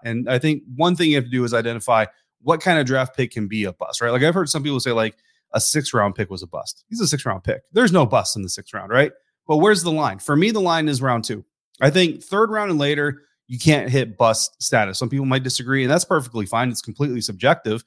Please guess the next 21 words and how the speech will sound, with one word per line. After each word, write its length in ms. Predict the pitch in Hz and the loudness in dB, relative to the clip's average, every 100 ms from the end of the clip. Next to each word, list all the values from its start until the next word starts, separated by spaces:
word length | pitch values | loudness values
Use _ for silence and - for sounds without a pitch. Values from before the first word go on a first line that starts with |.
| _ _ | _ _
So 140 | - 123 | 0 2
I'm 80 | |
not 180 | 131 110 | 4 0
telling 320 | - 127 127 | 0 -2 -2
you 160 | 113 110 | -2 -2
that 280 | 98 117 110 | 0 0 0
is 460 | 131 131 113 98 117 | 0 0 0 -4 -4
the 220 | 110 104 | -2 0
answer. 220 | 135 131 | 0 -2
I'm 80 | 107 | -8
just 140 | 104 | -8
telling 140 | 113 104 | -6 -6
you 40 | |
that's 180 | 107 - | -6 -8
what 120 | 107 101 | -8 0
I 80 | 123 | 0
think, 340 | 127 98 - _ _ _ _ | -2 -10 -14 _ _ _ _
uh, 160 | 104 101 | 0 0
is 200 | 110 98 | -2 -2
the 180 | 101 95 | -4 -4
answer. 340 | 95 120 | -4 -4